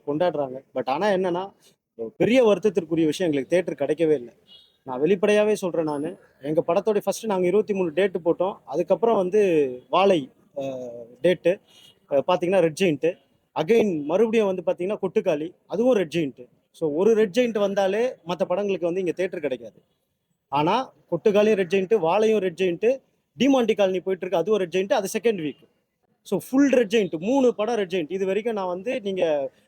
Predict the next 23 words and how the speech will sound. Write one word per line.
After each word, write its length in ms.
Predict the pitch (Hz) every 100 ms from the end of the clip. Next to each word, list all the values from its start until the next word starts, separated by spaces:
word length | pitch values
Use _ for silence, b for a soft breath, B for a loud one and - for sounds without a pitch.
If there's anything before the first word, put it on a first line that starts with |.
| -
ஒரு 160 | 165 151
ட்ரைடன்ட் 360 | 208 240 233
ஆர்ட் 160 | 202 180
வந்து 280 | 190 202 220
ஒரு 180 | 202 214
படத்தை 280 | 202 202
தான் 100 | 214
வாங்க 220 | 196 180 180
முடியும். 260 | 123 110 _ _ _ -
At 160 | 170
the 60 | 185 -
same 180 | 247
time, 180 | 233 233
ரெண்டு 280 | 196 214 214
படத்தை 260 | 208 214 202
அவங்களால 220 | 190 190
ரிலீஸ் 280 | 175 208 -
பண்ண 160 | 143
முடியாது. 260 | 123 113 - _
சார், 180 | - 185
முடியுமா 300 | 175 170 143
சார்? 160 | 156 185 160 135 120 _ -
ஆ, 260 | 131 120